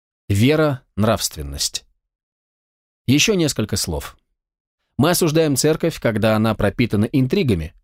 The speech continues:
Мы презираем всё духовное, алчное к мирскому, но мы всегда уважаем человека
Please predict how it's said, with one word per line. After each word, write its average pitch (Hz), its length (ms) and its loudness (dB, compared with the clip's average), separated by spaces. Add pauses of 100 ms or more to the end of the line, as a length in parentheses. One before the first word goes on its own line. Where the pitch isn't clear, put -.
(260)
Мы 120 120 2
презираем 120 540 2
всё 110 140 -2
духовное, 117 680 0
алчное 104 520 0
к - 60 -6
мирскому, 120 540 0
но 110 320 0 (280)
мы 127 100 2
всегда 123 460 2
уважаем 127 580 2
человека 117 580 0